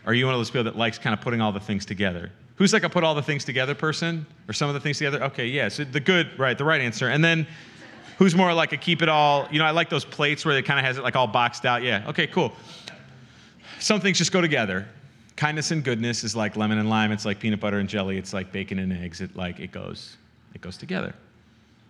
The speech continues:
It's, uh, kindness is the external action of goodness. Goodness is the internal motivation of kindness. And what I'm aiming to teach you today is that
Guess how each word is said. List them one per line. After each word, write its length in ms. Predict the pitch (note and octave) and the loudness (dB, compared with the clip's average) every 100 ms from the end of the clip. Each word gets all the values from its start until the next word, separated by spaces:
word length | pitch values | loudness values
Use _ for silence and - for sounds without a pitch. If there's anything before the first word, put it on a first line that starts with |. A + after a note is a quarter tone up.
| _ _ _ - | _ _ _ -14
It's, 260 | G#2+ - | -10 -2
uh, 320 | A2 G2 F2 F2 - - - _ _ _ _ - | 0 2 0 -8 -18 -20 -20 _ _ _ _ -8
kindness 640 | - E3+ C3+ A#2+ B2 - - | -2 0 0 0 -2 -6 -4
is 180 | A#2+ | -4
the 220 | G#2+ B2 - | -2 -4 -4
external 960 | B2 - - - C3+ C3 C3 C3+ C#3+ C3+ - | -10 -10 -10 -8 -4 -2 -2 -2 -4 -8 -8
action 460 | A2 A2 A2+ C#3+ B2+ | -4 -2 -4 -6 -6
of 180 | B2 G#2+ | -6 -6
goodness. 680 | B2 A2 F#2 G2 A#2 - - _ _ _ _ _ _ _ _ _ | -2 -4 -4 -8 -10 -14 -18 _ _ _ _ _ _ _ _ _
Goodness 720 | E3 E3 A#2 G#2 G#2+ - - - _ _ | 2 4 0 -4 -4 -10 -12 -20 _ _
is 160 | C3+ A2+ | -4 -4
the 160 | B2 - - | -6 -8 -4
internal 640 | F3 F#3 E3 C3+ A2 G2+ | -2 0 -2 -4 -2 0
motivation 640 | G2+ G2 F#2+ F#2 F#2 G2+ | -2 -4 -4 -6 -6 -10
of 100 | F#2 | -12
kindness. 640 | - F#2+ F2 - - - - _ _ _ - - - - | -10 -10 -10 -16 -20 -20 -20 _ _ _ -20 -20 -20 -10
And 120 | A#2 | -4
what 100 | C3 | 0
I'm 300 | C#3 D#3+ D#3+ - - | 0 0 -6 -14 -6
aiming 220 | D#3 E3+ F3 | 0 0 -2
to 60 | |
teach 340 | D#3+ A3+ A3 - | -2 0 0 -2
you 120 | B2+ | -4
today 500 | - G2 F2+ F#2 A2 - _ _ _ _ | -4 -6 -6 -8 -12 -16 _ _ _ _
is 300 | D3 C#3 - | 0 0 0
that 200 | C#3+ | -2